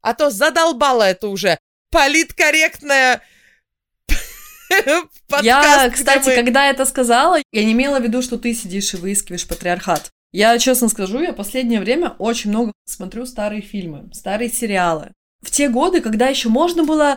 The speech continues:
Speaker 2: говорить то, что ты хочешь сказать, шутить про, вообще про всё, про секс, про женщин, про мужчин,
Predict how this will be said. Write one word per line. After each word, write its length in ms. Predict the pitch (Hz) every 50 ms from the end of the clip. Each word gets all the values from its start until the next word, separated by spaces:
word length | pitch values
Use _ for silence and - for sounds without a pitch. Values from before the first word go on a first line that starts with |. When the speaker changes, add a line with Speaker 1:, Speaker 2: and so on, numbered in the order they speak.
| - _ -
Speaker 2:
говорить 720 | 202 226 233 277 302 330 349 359 339 - - - - -
то, 140 | - 285 294
что 180 | 294 - - 285
ты 120 | - 269
хочешь 340 | 254 - 247 247 247 247 233
сказать, 480 | - - 262 240 208 202 196 196 196 196
шутить 560 | - - 240 233 - - 294 311 294 - -
про, 320 | - 233 220 220 214 214
вообще 300 | 214 214 214 - - 233
про 160 | 208 - 214
всё, 400 | 214 - - - 214 208 202 196
про 180 | 196 - 208 226
секс, 360 | 226 - 269 247 240 226 -
про 140 | - - 226
женщин, 420 | 226 208 240 233 240 233 - 220
про 120 | 214 - 233
мужчин, 580 | 226 233 240 240 - - 240 233 233 220 220